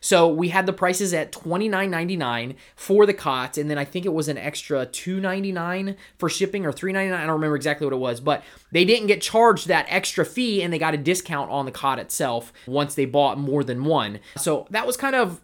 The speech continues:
irritating to me. I should have looked through it a little bit better before I did it. Still, we made some really, really good money 'cause these sold for three thousand dollars a piece, piece plus one shipping, which we didn't lose money on shipping. The guy was, I think, one or two states north of us,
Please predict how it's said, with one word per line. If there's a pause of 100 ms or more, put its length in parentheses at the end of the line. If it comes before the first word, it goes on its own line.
(100)
irritating
to
me.
I
should
have
looked
through
it
a
little
bit
better
before
I
did
it. (180)
Still,
we
made
some
really,
really
good
money
'cause
these
sold
for
three
thousand
dollars
a
piece,
piece
plus
one
shipping, (180)
which
we
didn't
lose
money
on
shipping.
The
guy
was,
I
think,
one
or
two
states
north
of
us,